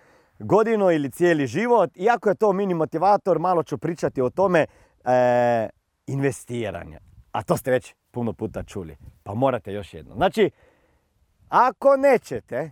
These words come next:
ja mislim, ako nećete sami investirati iz svog džepa u svoju glavu, nikad nećete znati kako je nekome reći da onda investira svoje pare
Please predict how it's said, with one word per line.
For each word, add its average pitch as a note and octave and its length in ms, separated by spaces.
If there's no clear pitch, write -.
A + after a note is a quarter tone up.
ja F#3 280
mislim, D#3+ 420
ako D3+ 240
nećete A#3+ 520
sami A3 480
investirati E3 760
iz E3 80
svog G#3+ 280
džepa D3 420
u C3+ 120
svoju A3+ 420
glavu, D#3+ 580
nikad A#3+ 800
nećete A3+ 760
znati F3 600
kako G#3 300
je F#3 380
nekome F#3 600
reći - 360
da C#3+ 200
onda G#3 300
investira F3+ 720
svoje A3 500
pare D#3 560